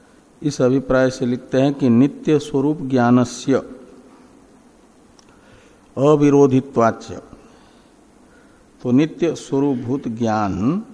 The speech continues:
अज्ञान का विरोधी न होने से, नित्य ज्ञान स्वरूप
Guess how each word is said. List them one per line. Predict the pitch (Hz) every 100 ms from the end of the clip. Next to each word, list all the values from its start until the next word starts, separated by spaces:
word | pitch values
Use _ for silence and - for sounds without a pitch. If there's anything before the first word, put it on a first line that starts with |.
| - - _ _ _ _ _ _ _ _ _ _ _ _ _ _ _ -
अज्ञान | 113 120 127 135 127 127
का | 131 147 165 -
विरोधी | 120 123 127 120 113 147 -
न | 120 123
होने | 120 104 104 101 104
से, | - 90 - - - _ _ _ _ _ _ _ _ _ _ _ _ _ _ _ -
नित्य | - 107 143 - 127 107 90 139 233 - - - _ _ _ _
ज्ञान | 104 123 127 135 135
स्वरूप | - - 107 104 95 117 151 220